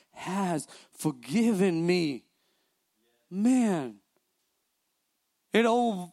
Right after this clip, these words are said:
overwhelms me when I think about his forgiveness. He has forgiven me. You gotta think about it. If I lend you fifty bucks,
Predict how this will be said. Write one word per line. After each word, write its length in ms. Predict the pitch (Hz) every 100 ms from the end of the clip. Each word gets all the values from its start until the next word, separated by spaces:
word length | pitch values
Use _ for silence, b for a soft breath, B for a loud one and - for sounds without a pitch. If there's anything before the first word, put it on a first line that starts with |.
| _
overwhelms 1400 | 240 269 277 247 233 - - 160 170 240 302 247 254 202
me 240 | 175 185 160
when 140 | 156
I 80 | 147
think 240 | - 160
about 280 | 165 147 143
his 160 | 139 127
forgiveness. 680 | 139 123 127 120 120 - _ _ _ _ _ _ _ _ _ _ _ -
He 300 | - 247 214
has 600 | 208 240 214 170 139 - b b b -
forgiven 680 | - 135 - 233 196 175
me. 280 | 156 135 107 _ _ _ _ _ _ _ _ _ _ _ _ _ _ _ _ _ _
You 80 | 156
gotta 260 | 220 240
think 240 | 220 214 185
about 300 | 156 143 120
it. 140 | 107 _ _ _ _ _ _ _ _ _ _ _ _ _ _ _ _ _ -
If 60 |
I 100 | 196
lend 280 | 202 208 202
you 80 | 196
fifty 380 | - 214 - 196
bucks, 500 | 202 202 - -